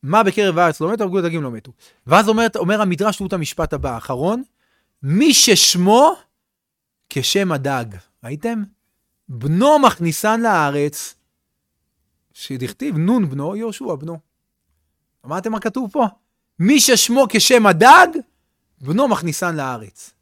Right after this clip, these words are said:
פי! זאת אומרת, מי יכול להכניס את עם ישראל לארץ? מי שבא מהדג. <laughs> מי שבא מהשם ש-, מי זה הדג פה? מי זה הדג כאן? נון. למה נון זה דג? כי נון זה דג. נון בארמית זה דג.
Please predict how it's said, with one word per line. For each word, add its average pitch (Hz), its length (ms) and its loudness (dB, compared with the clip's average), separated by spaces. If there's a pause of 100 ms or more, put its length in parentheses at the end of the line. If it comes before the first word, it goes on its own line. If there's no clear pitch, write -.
(140)
פי! - 140 -2 (920)
זאת - 100 -14
אומרת, 233 300 0 (420)
מי 208 180 2
יכול - 240 6
להכניס 247 280 4
את - 60 2
עם 240 120 4
ישראל 220 240 4
לארץ? 208 560 6 (340)
מי 190 80 -2
שבא 190 240 2
מהדג. 139 400 0 (200)
<laughs> - 200 -6
מי 214 60 -2
שבא 208 240 -4
מהשם 202 280 -6
ש-, 170 60 -12 (400)
מי 196 120 2
זה 262 140 6
הדג 220 220 6 (100)
פה? 247 180 2 (540)
מי 180 100 0
זה 214 100 4
הדג 180 260 2
כאן? 120 180 -8 (580)
נון. 359 360 6 (300)
למה 180 220 0
נון 214 140 0
זה 202 100 2
דג? 190 260 6 (1120)
כי 160 120 -4
נון 302 180 0
זה 156 100 -6
דג. 170 200 -6 (720)
נון 233 180 -2
בארמית 143 400 -4
זה 214 80 -10
דג. 370 300 -12